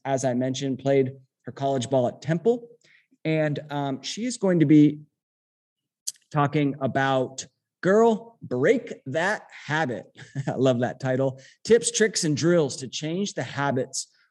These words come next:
holding you back." All right. So if you've got some bad habits or you wanna know, or maybe you've got them and you don't even know what they are, uh, this is going to be a perfect session. Lauren's gonna break down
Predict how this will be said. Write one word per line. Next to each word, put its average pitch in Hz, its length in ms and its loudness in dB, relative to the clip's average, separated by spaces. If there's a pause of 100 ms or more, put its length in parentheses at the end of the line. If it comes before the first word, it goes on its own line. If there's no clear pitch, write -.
(100)
holding 143 400 2
you 131 80 2
back." 110 420 -6 (260)
All - 80 -12
right. 127 240 -6
So - 120 -8
if 117 100 -4
you've 180 160 2
got 180 240 2
some 156 140 2
bad 156 200 2
habits 151 480 0 (280)
or 123 80 0
you 151 100 8
wanna 170 220 4
know, 151 520 2
or 127 60 -2
maybe 170 220 4
you've 127 160 2
got 135 260 -8
them 120 260 -4
and 120 120 -4
you 117 80 0
don't 143 180 0
even 139 240 2
know 127 140 0
what 127 280 -2
they 107 140 -8 (140)
are, 151 440 -4 (540)
uh, 123 240 0
this 151 180 4
is 151 120 4
going 151 180 6
to 143 60 6
be 131 100 6
a 123 60 4
perfect 127 420 -4
session. 127 500 0
Lauren's 135 340 0
gonna 131 180 -4
break 131 280 -2
down 127 400 -4